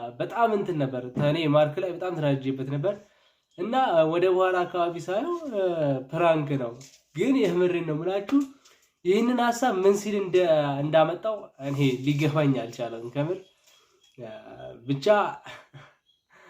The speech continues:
ምን ልበላችሁ ፋሚሊ እና የኛ ውድ ወንድሞች የዩቲዩብ ድምቀቶች እነ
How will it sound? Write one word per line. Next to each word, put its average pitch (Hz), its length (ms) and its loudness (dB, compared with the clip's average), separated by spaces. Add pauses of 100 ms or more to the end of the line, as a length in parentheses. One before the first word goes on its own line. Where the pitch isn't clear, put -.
(140)
ምን 160 200 2
ልበላችሁ 135 600 0
ፋሚሊ 120 360 -2 (500)
እና 160 260 0 (180)
የኛ 135 320 6 (260)
ውድ 135 380 0
ወንድሞች 135 720 0 (220)
የዩቲዩብ 135 580 2
ድምቀቶች 139 640 2 (140)
እነ 123 200 -4